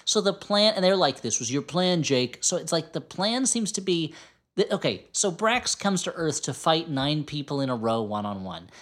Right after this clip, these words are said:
Jake's plan seems to be to make Brax chase him and then have people jump out to fight Brax one-on-one. Uh, the chasing doesn't really seem to be necessary for the plot, for the plan. I don't, I n-, I don't really understand what the plan is supposed to achieve.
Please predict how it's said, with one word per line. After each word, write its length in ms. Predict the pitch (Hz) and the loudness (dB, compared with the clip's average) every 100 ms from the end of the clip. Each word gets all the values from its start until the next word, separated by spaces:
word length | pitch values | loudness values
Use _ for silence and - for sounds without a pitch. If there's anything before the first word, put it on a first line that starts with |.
| - | -12
Jake's 320 | - 190 226 - | 0 2 2 -2
plan 340 | 208 208 180 | 2 4 4
seems 300 | - 180 160 | 2 0 0
to 100 | 170 | -2
be 180 | 147 127 | -2 0
to 80 | 120 | 0
make 300 | 143 151 - | 0 -2 0
Brax 340 | 143 131 - | 0 0 -6
chase 360 | - 180 170 - | -2 -2 -2 -2
him 240 | 110 95 - - | -4 -6 -12 -8
and 120 | 151 | -2
then 80 | 151 | 0
have 100 | 147 | 0
people 240 | 156 143 131 | -2 -2 -2
jump 360 | 110 151 156 | 2 0 2
out 180 | 147 143 | 0 0
to 80 | 131 | -6
fight 380 | - 143 147 123 | 0 0 0 2
Brax 340 | 131 123 - - | 2 2 -2 -6
one-on-one. 720 | 135 135 123 117 117 110 101 - - - | 0 2 4 2 2 0 -2 -8 -8 -2
Uh, 80 | |
the 180 | 202 220 | 0 2
chasing 500 | 208 - 262 - 233 | 2 4 4 4 2
doesn't 300 | 196 160 170 | 4 2 0
really 240 | 160 160 151 | 2 2 4
seem 200 | - 147 | 2 2
to 60 | 131 | 2
be 120 | 123 | 2
necessary 460 | 131 - 131 123 117 | 2 4 2 2 0
for 100 | 123 | -2
the 100 | 117 | -2
plot, 360 | 117 98 - - | -2 -4 -4 -8
for 120 | 160 156 | 2 2
the 80 | |
plan. 360 | - - 120 - - | 4 2 2 -2 -2
I 80 | |
don't, 260 | 175 220 226 - | 4 4 4 -4
I 80 | 190 | -2
n-, 140 | 214 | 2
I 140 | 208 | 4
don't 100 | 226 240 | 4 4
really 120 | 214 | 4
understand 240 | 196 208 | 4 2
what 100 | 170 | 0
the 60 | 160 | -2
plan 220 | - 165 | 0 0
is 80 | 147 | 2
supposed 160 | 156 139 | 0 -2
to 80 | |
achieve. 340 | 123 160 131 | -2 2 2